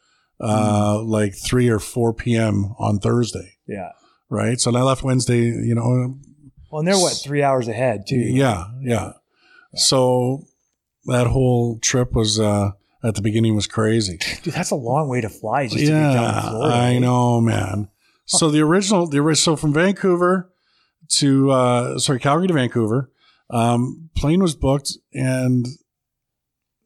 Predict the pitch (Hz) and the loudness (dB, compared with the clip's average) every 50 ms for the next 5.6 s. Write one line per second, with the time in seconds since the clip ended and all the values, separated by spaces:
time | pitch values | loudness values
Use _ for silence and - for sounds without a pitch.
0 | _ _ _ _ _ - 143 143 139 139 139 139 139 139 135 135 143 160 156 131 | _ _ _ _ _ -2 0 0 2 2 2 2 4 4 4 4 4 4 2 2
1 | 117 120 117 113 120 113 113 120 127 131 139 131 127 - - 147 139 131 131 120 | 0 -2 -2 -2 -4 -2 0 0 2 2 2 2 2 2 0 0 0 0 0 0
2 | 113 123 135 135 123 - - 165 147 110 107 107 113 - 127 113 123 139 131 120 | 2 2 2 2 2 0 0 0 0 0 0 -2 -4 -6 -6 -4 -2 -2 -2 -2
3 | 104 - 120 113 117 120 120 120 113 123 123 120 135 147 143 113 101 - - 113 | -2 -2 0 2 2 2 2 2 2 2 2 2 2 2 0 0 -2 -4 -6 -6
4 | 110 107 110 117 131 143 131 107 98 - 104 104 107 - - 110 113 113 110 110 | -8 -8 -8 -10 -10 -10 -10 -10 -10 -10 -12 -12 -12 -12 -12 -8 -8 -6 -6 -6
5 | 104 - 123 135 131 - 98 92 - - - - | -8 -8 -10 -10 -12 -12 -14 -16 -14 -16 -18 -20